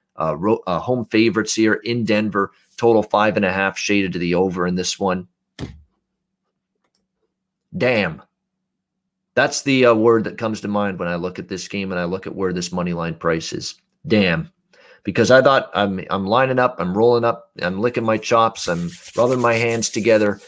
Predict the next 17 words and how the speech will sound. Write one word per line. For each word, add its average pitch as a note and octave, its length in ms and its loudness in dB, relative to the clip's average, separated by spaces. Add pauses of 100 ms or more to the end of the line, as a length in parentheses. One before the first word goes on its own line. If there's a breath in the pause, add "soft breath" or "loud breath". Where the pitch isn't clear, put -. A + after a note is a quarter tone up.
(120 loud breath)
getting G#2+ 220 0
all D3 220 6
excited B2+ 640 2 (460)
to E2+ 80 -10
back A2+ 360 0 (500)
Colorado A#2 840 2
in C3 180 -6
this C3 180 -4
spot, F#2+ 460 -2 (220)
coming A#2+ 240 -4
off B2 200 0
the B2+ 60 -2
loss A#2 340 2
to A2+ 120 0
Arizona, G2+ 560 -2
which G#2 320 -6
really, A#2+ 460 2